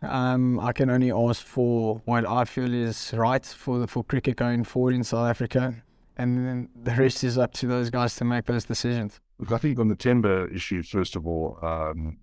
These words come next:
Speaker 2: you know, the last two years probably has been our best, so by quite some distance.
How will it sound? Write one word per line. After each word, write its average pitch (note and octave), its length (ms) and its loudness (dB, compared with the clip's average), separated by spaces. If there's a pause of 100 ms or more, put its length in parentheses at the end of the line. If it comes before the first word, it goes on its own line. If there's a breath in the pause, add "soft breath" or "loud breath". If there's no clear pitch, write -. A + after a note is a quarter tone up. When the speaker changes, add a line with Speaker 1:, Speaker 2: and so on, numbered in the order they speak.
(100)
Speaker 2:
you E2 80 -8
know, D#2 60 -6
the F2+ 100 -2
last F#2 220 4
two A2+ 140 2
years E2+ 220 2
probably D#2 340 -6 (240)
has F2+ 160 4
been D#2 140 -2
our D2+ 100 -6
best, - 240 -14 (220)
so E2 380 -2 (420)
by F2+ 80 -4
quite F#2 180 0
some E2 160 -2
distance. A2 420 -6